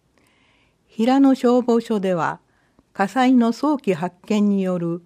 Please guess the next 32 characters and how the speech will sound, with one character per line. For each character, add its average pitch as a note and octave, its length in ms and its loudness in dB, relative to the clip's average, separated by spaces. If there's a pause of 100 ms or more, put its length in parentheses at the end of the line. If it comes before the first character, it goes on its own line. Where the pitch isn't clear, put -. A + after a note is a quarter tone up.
(380)
初 - 220 -8
期 C4 160 -6
消 C4 320 0
火 F3+ 180 -8
や D3 260 -6 (480)
逃 G#3+ 140 0
げ C#4 200 0
遅 C4+ 260 -2
れ B3 160 0
に A3+ 160 0
よ G3+ 160 -4
る F#3+ 320 -6
死 - 180 -14
者 D4 180 -2
の G#3+ 160 0
発 E3+ 220 -4
生 G3+ 360 -4
を G3 160 0
抑 F3+ 280 -4
制 A3+ 300 -2
の G3 160 -2
た F3+ 160 -6
め、 D#3+ 280 -6 (680)
住 B3 320 -2
宅 B3 340 -4
用 G#3 240 -2
火 F#3+ 160 -8
災 B3 300 -4
警 B3+ 300 0
報 B3+ 240 0
器 G3 160 -4
の D#3 280 -4